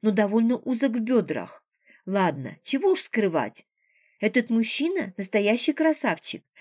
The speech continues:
этакий брутальный мачо, грубоватый, но обладающий мощной харизмой.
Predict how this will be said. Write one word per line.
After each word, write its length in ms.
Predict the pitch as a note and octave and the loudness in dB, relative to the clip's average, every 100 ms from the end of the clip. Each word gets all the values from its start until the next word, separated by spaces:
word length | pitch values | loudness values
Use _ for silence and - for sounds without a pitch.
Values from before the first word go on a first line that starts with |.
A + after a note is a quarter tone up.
| - - - | -20 -16 2
этакий 600 | A#3 A#3 C4+ - A#3+ A3+ _ | 2 2 -2 0 -4 -4 _
брутальный 640 | F3+ A3 A3 A#3 A#3 A#3+ | -2 -2 0 2 2 2
мачо, 580 | A3+ A3 E3+ - - - - | 2 2 0 -2 -4 -8 -4
грубоватый, 800 | G3 F#3 E3 D3+ F#3+ E3 F#3+ - _ _ | -2 2 2 2 0 0 -10 -10 _ _
но 180 | G#3+ A3 | 0 2
обладающий 920 | G#3 G3+ F#3 F3+ A3+ D4 - A3 D#3 - - _ | 0 0 0 2 2 2 0 -4 -8 -14 -20 _
мощной 400 | F#3 A3 A#3 A#3 | 0 0 0 -4
харизмой. 680 | A3+ A#3 G#3+ D#3+ C3 D#2+ | -2 0 0 -2 -8 -12